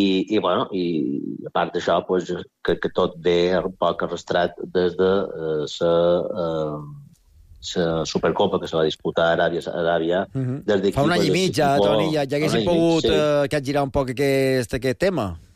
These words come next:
Speaker 1: Totalment d'acord, per tant, per això dic que no només, eh, eh, s-, s'ha con-, s'ha, s'ha, diguem, s'ha materialitzat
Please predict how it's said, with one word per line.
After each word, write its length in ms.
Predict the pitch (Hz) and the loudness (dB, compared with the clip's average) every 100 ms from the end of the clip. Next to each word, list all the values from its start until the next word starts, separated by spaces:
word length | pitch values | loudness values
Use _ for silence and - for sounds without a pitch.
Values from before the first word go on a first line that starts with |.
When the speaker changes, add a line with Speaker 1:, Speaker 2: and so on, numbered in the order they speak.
| _ _ _ _ | _ _ _ _
Speaker 1:
Totalment 480 | - 101 101 101 110 | -4 0 2 2 0
d'acord, 260 | 104 101 107 | 2 2 2
per 140 | 104 | 0
tant, 180 | 101 110 | 0 -2
per 160 | 101 101 | -2 -2
això 160 | 92 104 | 2 2
dic 140 | 107 - | 2 2
que 100 | 107 | 2
no 240 | 107 110 | 2 2
només, 360 | 104 110 107 104 | 2 4 2 2
eh, 360 | 104 104 104 | 2 2 0
eh, 480 | 107 101 - 82 98 - - - | -2 -6 -6 -8 -8 -10 -14 -14
s-, 300 | - - - - - - | -14 -12 -12 -14 -12 -12
s'ha 320 | - - 113 | -8 -4 0
con-, 260 | 117 110 | 2 2
s'ha, 300 | 104 - 113 | -2 0 0
s'ha, 180 | - - - - | 0 -2 -4 -2
diguem, 220 | 113 107 | 2 2
s'ha 100 | 113 | 2
materialitzat 720 | 107 107 107 113 110 113 110 | 0 0 2 4 4 2 0